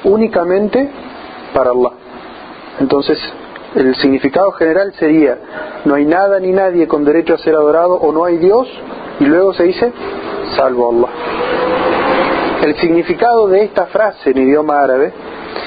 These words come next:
es reforzar el significado de que Allah es el único que merece ser adorado. Porque como vamos a ver adelante, una de las condiciones para la validez de este testimonio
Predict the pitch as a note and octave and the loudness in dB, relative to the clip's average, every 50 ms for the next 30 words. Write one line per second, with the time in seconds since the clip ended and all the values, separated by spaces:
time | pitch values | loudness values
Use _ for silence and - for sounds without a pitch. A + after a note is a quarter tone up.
0 | - - - - E3 D#3+ F3 F#3 F3+ - - - - - D3 D3+ D3+ D3+ D3 D3 | -12 -10 -4 0 2 4 4 2 0 -2 -10 -10 -6 -4 -2 0 0 0 -2 -2
1 | - D#3 D3+ D3+ D3+ - - G3+ A3 G#3+ F3+ D#3+ D3 - - - C#3 C#3 C#3 C3+ | -2 -2 0 -2 -2 -2 0 0 2 2 2 0 0 0 0 0 2 2 2 2
2 | - - A#2+ - D#3+ E3+ F3+ F3 D3+ D3 C#3 C#3 - D3 C#3+ D3 E3 F#3 F3+ E3 | 0 -2 -2 0 2 2 2 2 2 0 0 0 0 0 2 2 2 2 0 0
3 | - - D3+ D3 D3 D#3 E3+ D#3+ - F3 E3+ - C#3+ C3+ C3+ C3+ C#3 D#3 D#3 - | -2 0 2 2 2 2 2 0 0 -2 -2 0 0 2 2 2 2 0 0 -2
4 | - G#3 A3+ - - - - - - - - - - - - - - - C#3+ C#3 | -4 -4 -4 -6 -10 -16 -16 -16 -14 -14 -14 -14 -14 -14 -14 -12 -4 -2 0 2
5 | C#3+ C#3 C3 B2+ B2 B2 A#2 A#2 A#2 A#2+ - - - - C#3 - - C#3 - - | 2 2 2 2 2 2 2 2 0 -4 -6 -6 -4 -4 -2 -2 -2 -2 -2 -2
6 | C#3 C#3+ C#3 D3 F3 G#3+ A3+ A3 F#3+ - - D3+ C#3 C#3+ D3 D3 C#3+ C#3 C3+ C3+ | -2 0 0 0 0 0 0 -2 -2 -2 0 0 2 4 4 4 4 2 2 2
7 | C3+ C3+ C3 B2+ B2 - A#2 A#2 - - - - - - - - - D3 D#3 D#3+ | 2 2 0 -2 -2 -2 -2 -2 -4 -10 -16 -16 -16 -16 -12 -4 -2 0 2 2
8 | D#3 D3+ D3 C#3 - - - - D3 C#3+ C#3+ C#3 D3 C#3 - - F#3 G3+ G#3 G#3+ | 2 2 2 0 -2 -2 -2 -2 0 0 2 2 0 0 0 2 2 4 4 4
9 | G3+ F#3+ F#3 - - C#3+ C#3 C3+ C3+ C3+ C3+ C#3 C#3 C#3 C#3+ D3 - - - C3+ | 2 0 -2 -2 0 2 4 4 4 4 4 4 4 4 2 0 -4 -8 -4 -2
10 | C3 C#3 C#3+ C#3+ D3+ D3 F#3 G3+ G3 F3+ - - - - - - - C#3 C#3 D#3 | 0 0 2 4 4 4 4 4 4 2 -2 -10 -14 -14 -12 -6 0 2 2 2
11 | E3 - F3 D#3 - D3+ - - - C#3+ D3+ F3 F#3 E3+ D#3 D#3 F#3 A3 | 2 0 0 0 0 0 -2 0 0 2 2 2 2 0 0 -2 -2 -4